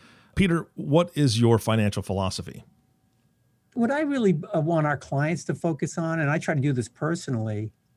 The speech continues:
Speaker 2: is really think about and focus and worry about the things that we can control or influence in our world. I think when we really think about the world we live in,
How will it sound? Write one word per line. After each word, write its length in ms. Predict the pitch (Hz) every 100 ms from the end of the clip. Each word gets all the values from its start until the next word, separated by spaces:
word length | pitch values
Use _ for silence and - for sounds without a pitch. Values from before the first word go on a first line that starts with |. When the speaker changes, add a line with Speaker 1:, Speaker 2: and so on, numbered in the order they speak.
| _
Speaker 2:
is 160 | - 226
really 240 | 269 320 240
think 260 | - 208
about 380 | 180 165 160 160
and 240 | 135 127
focus 420 | - 180 180 175 -
and 200 | 123 147
worry 260 | 202 202
about 280 | 175 151 147
the 80 | 143
things 320 | - 165 151
that 100 | 147
we 160 | 139 151
can 220 | 143 127
control 600 | 127 123 - 139 131 127
or 140 | 104
influence 760 | 117 135 - 160 165 180 - - _ -
in 120 | 175
our 160 | 160 160
world. 520 | 156 160 160 180 - _ _ _ _ -
I 80 | 180
think 160 | 247 -
when 120 | 202
we 100 | 156
really 440 | 156 254 294 277
think 300 | 214 - 185
about 460 | 180 139 127 120 - - _ _ -
the 100 | 147
world 440 | 151 190 202 175
we 120 | 165
live 380 | 139 135 151 120
in, 320 | 101 92 90